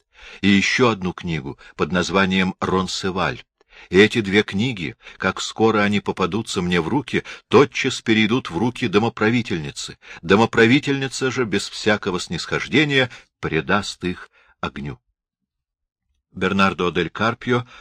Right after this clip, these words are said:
поэма Аугустина Алонсо под названием "Повествование о подвигах и деяниях непобедимого рыцаря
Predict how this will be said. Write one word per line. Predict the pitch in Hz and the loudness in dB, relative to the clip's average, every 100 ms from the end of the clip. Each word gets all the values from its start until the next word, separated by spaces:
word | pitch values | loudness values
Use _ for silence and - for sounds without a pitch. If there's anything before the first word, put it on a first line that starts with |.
| - - | -20 -2
поэма | 87 95 107 104 104 - | 2 4 4 2 0 -2
Аугустина | - 87 85 80 - - 101 92 90 | -2 0 0 -6 -10 -4 -2 0 0
Алонсо | - 87 92 95 76 - | 0 -2 0 -2 -4 -8
под | - 80 | -8 -6
названием | 78 71 80 85 82 76 - - - | -4 -4 0 0 0 -4 -6 -16 -6
"Повествование | 85 78 - - 78 78 104 98 82 | -4 -4 -6 -4 -2 2 0 0 -2
о | 80 | -2
подвигах | - 95 104 101 92 95 | 0 0 0 -4 -4 -4
и | 92 | -4
деяниях | 76 73 87 98 87 87 | -4 0 2 2 -2 -4
непобедимого | 87 - 76 76 67 98 90 85 | -6 -4 -4 -4 -4 -2 -2 -2
рыцаря | 78 92 - 95 85 85 | -2 -2 -4 -2 0 0